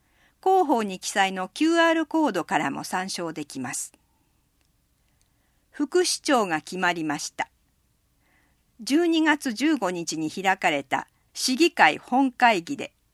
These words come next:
早川俊久副市長の十二月二十三日付での退任に伴い、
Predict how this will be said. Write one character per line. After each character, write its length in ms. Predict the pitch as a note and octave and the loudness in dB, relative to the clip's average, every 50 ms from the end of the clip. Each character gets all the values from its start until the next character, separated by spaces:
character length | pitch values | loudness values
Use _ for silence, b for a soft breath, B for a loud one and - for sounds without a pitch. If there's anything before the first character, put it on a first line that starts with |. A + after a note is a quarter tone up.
| _ _ _ _ _ _ _ _ | _ _ _ _ _ _ _ _
早 360 | - - B3 B3+ D4 E4 D#4+ | -8 -4 -2 0 0 0 2
川 260 | - D4+ A#3+ G3 - | 2 2 4 4 2
俊 320 | - - - - - E4 D#4 | 0 -2 -6 -2 -2 -2 -2
久 300 | - - - - F#3 - | -2 -4 -4 0 0 0
副 320 | - - G3+ - - C#4+ | -2 -4 -8 -6 -4 -4
市 160 | - - - | -4 -4 -6
長 260 | - - B3 F3 D#3+ D#3 | -4 -2 -2 -2 -2 -2
の 220 | D3 C#3+ - - b b b b b | -4 -6 -8 -10 b b b b b
十 240 | E3+ - C#4+ D#4+ E4+ | -4 0 2 2 2
二 160 | E4+ E4+ D#4+ | 2 2 4
月 320 | D#4 D#4 D4 D4 - A#3+ F#3+ | 4 4 2 0 -2 -4 0
二 200 | G3+ C4+ D#4+ D4 | 2 2 2 2
十 200 | - A#3 F#3 E3 | 0 -4 -6 -4
三 320 | - - A3 B3+ C#4 C4+ | 0 2 2 4 4 4
日 300 | C4+ C4 B3 - B3+ G#3+ | 2 0 0 -2 -4 -4
付 260 | - A3 G#3 - G3 | -6 -6 -4 -4 -2
で 140 | G3 G3+ F#3 | -2 -2 -2
の 160 | D#3 C#3 - | -2 -4 -4
退 260 | - G3+ G#3 B3 C4+ | -2 -2 0 0 2
任 260 | B3+ B3 A#3+ A3+ G#3+ G#3+ | 0 0 0 0 -2 -4
に 140 | G3 F3+ | -6 -6
伴 460 | - F3+ E3 E3+ E3 D#3+ D#3 D3 C#3 C3 | -6 -6 -6 -4 -4 -4 -4 -4 -4 -6
い、 120 | B2+ | -8